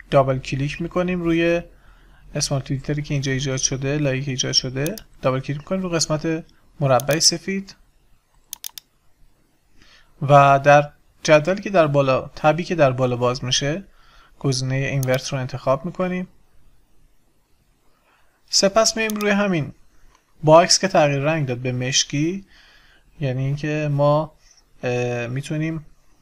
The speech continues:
اه، به میزانی که می‌خوایم برگردونیم از اون بلوری که می‌خوایم.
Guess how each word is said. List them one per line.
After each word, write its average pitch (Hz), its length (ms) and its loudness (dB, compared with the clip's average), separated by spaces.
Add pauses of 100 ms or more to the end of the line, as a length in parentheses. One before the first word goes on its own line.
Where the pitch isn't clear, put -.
(720)
اه، 123 280 -6
به 131 140 -4
میزانی 131 340 -2
که 156 120 -8
می‌خوایم 139 680 -2
برگردونیم 127 920 0 (920)
از 127 300 -2
اون 131 140 -2
بلوری 127 320 -2
که 131 140 -6
می‌خوایم. 139 540 -2